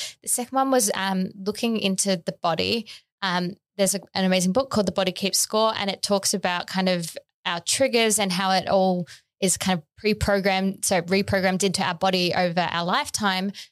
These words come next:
um, from our experiences. And from that, I did a lot of somatic practices, like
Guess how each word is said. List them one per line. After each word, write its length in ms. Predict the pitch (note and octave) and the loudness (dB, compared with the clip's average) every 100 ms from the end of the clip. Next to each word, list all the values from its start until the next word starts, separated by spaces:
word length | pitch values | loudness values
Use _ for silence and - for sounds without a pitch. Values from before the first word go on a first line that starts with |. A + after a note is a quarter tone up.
| _ - | _ -4
um, 220 | F#3+ F3+ | -2 0
from 180 | G3+ F#3+ | 0 2
our 140 | F#3 | 0
experiences. 840 | F#3 - G#3+ F#3+ F#3 E3+ F3+ F3 - | -2 -2 2 2 2 0 0 -2 -2
And 300 | G3 F#3+ - _ _ _ | -2 -4 -6 _ _ _
from 200 | - A3 | -2 2
that, 100 | G#3+ | 2
I 80 | F3 | 0
did 180 | F#3 G3+ | 0 0
a 60 | F#3+ | 2
lot 160 | F#3+ | 2
of 60 | F3+ | 0
somatic 420 | - F#3 F3+ - | 0 0 -2 -4
practices, 560 | G#3+ G#3+ A3 - A#3+ | -8 -4 -2 0 0
like 140 | G#3 | 0